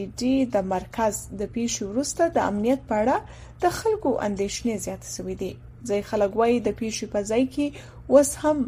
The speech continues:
خلکو تګ راتګ کم لیدل کیږي. نور تفصیلات د ارشد مومند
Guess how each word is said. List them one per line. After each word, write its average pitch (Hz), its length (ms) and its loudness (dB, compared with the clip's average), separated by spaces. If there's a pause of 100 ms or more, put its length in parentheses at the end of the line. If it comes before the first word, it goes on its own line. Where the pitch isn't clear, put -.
(220)
خلکو 214 380 0 (100)
تګ 196 140 0 (140)
راتګ 233 320 -2 (340)
کم 196 160 0
لیدل 180 400 -6
کیږي. 190 340 -8 (540)
نور 202 80 6
تفصیلات 214 500 2 (480)
د - 20 10 (240)
ارشد 269 320 2
مومند 311 240 2